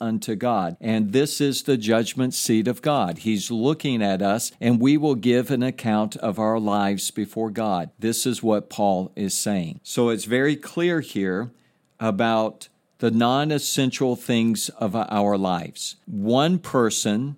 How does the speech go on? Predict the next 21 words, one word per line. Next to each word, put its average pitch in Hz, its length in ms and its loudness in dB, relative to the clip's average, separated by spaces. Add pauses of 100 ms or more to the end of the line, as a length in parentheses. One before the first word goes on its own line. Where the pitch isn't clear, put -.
(220)
has 120 280 2
a 139 60 2
conviction 135 840 -2 (100)
that 107 300 0
this 139 260 2
day 131 380 4
is 117 280 -2
important 123 560 0
to 160 100 0
the 160 140 0
Lord, 107 400 2
so 113 240 2
it's 107 220 -2
important 117 540 0
to 123 100 -2
me, 104 280 0
so 104 280 0
I'm 107 240 0
gonna 98 220 0
live 110 360 0
it 127 180 -2